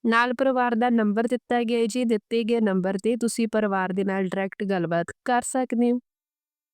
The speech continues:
ਹਾਂਜੀ, ਅਗਲਾ ਰਿਸ਼ਤਾ ਨੋਟ ਕਰੋ ਜੀ। ਨਾਮ ਕੌਰ, ਪਤਾ ਅੰਮ੍ਰਿਤਸਰ, ਕਾਸਟ ਜੱਟ ਸਿੱਖ, ਗੋਤ ਛੰਨਾ, ਉਮਰ ਦੋ ਹਜ਼ਾਰ ਤਿੰਨ, ਕੱਦ ਪੰਜ ਫੁੱਟ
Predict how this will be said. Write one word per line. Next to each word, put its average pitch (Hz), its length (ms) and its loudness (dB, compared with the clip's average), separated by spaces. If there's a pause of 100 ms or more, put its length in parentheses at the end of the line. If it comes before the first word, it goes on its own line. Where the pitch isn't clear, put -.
(160)
ਹਾਂਜੀ, 247 460 -2
ਅਗਲਾ 262 260 0
ਰਿਸ਼ਤਾ 269 320 0
ਨੋਟ 233 320 2
ਕਰੋ 254 240 0
ਜੀ। 262 200 -2
ਨਾਮ 233 380 0
ਕੌਰ, 220 360 0
ਪਤਾ 226 460 -2
ਅੰਮ੍ਰਿਤਸਰ, 226 680 0 (280)
ਕਾਸਟ 247 480 4
ਜੱਟ 277 300 0
ਸਿੱਖ, 277 380 -4
ਗੋਤ 226 420 2
ਛੰਨਾ, 202 460 -2 (380)
ਉਮਰ 220 340 2
ਦੋ 214 300 2
ਹਜ਼ਾਰ 214 360 0 (100)
ਤਿੰਨ, 220 400 0
ਕੱਦ 214 380 0
ਪੰਜ 208 340 0
ਫੁੱਟ 202 280 -2